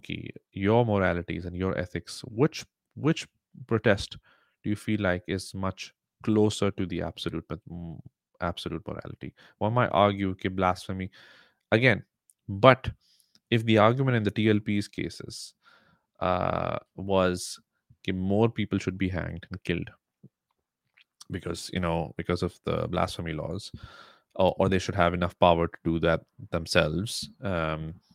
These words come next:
so, again, mo-, although in this instance, I'm saying कि यार आप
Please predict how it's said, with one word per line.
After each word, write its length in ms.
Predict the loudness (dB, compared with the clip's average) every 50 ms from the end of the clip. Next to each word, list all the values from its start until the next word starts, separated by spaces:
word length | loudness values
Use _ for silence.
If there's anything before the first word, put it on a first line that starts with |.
| _ _ _ -20 -20 -20 _ _ -10
so, 520 | -4 0 0 2 2 2 0 -2 -4 -8 _ _ _ _ _ _ _ _ -20 -20 -20 _ _ _ -2
again, 320 | 0 2 4 4 2 2 -2 _ _ _ _ _ _ _ _ _ -20 -20 -20 -20 _ _ _ _ _ _ _ _ _ _ _ _ _ -6
mo-, 320 | -4 -2 2 4 4 4 4 2 -4 -6 0 6
although 560 | 10 10 12 12 10 10 8 6 6 4 2 -2
in 260 | -2 -2 -2 0 4 6
this 220 | 6 6 6 4
instance, 440 | -4 -6 -6 -4 -4 -6 -6 -4 -2
I'm 240 | 0 0 0 -2 -4
saying 500 | -6 -4 -4 -2 0 0 -2 -2 -4 -4
कि 140 | -2 0
यार 180 | 2 4 4 4
आप 160 | 4 2 2